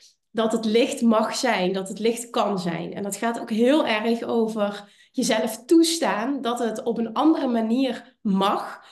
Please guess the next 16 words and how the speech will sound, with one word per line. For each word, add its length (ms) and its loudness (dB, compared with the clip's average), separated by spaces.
en 240 0
mogelijk 460 0
is 280 -2
dan 600 -4
waarmee 440 2
we 120 0
misschien 340 -4
zijn 380 -6
opgevoed. 560 -4
En 220 -10
wat 220 -10
er 260 -12
in 140 4
het 120 2
algemeen, 920 2
ehm, 500 -4